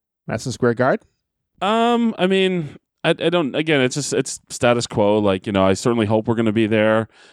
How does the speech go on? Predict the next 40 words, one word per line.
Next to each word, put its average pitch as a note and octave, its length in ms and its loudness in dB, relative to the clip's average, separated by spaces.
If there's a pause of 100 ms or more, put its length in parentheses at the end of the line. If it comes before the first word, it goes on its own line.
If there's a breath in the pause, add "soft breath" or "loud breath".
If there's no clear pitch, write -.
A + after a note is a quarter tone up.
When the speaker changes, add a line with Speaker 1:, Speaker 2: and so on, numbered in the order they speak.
(120 soft breath)
Speaker 2:
Um, E2+ 600 0
my G#2+ 180 4
expectation D#3+ 680 -2
is G3+ 200 -6 (140)
that E3+ 280 -6
we'll F3+ 140 0
be F#3+ 160 -4
there, F#3 320 0
but B2+ 180 2
I G#2+ 60 4
don't G2+ 180 2
know F2 140 -2
anything F2+ 420 -4
officially F2+ 520 -4
yet. F2+ 260 2
I F2+ 60 0
mean, F2+ 140 -2
it's F2+ 120 -6
just, G2 200 -10
you G3 80 2
know, F2+ 140 2
it's F2+ 140 -6
on A2+ 180 0
the A#2 80 2
list B2 340 2
and G2+ 300 0 (380 loud breath)
it's G#2+ 100 -6
a G#2+ 60 2
big A2+ 220 2
goal. B2 420 2
And, G2+ 260 -2
uh, F#2 220 2
with F#2+ 200 -2
Ring G#2+ 140 -2
of G2+ 80 -2
Honor G2 200 0
being F#2+ 260 -2
there, A2 180 -2
hopefully G#2 480 0
I'll, G2+ 420 2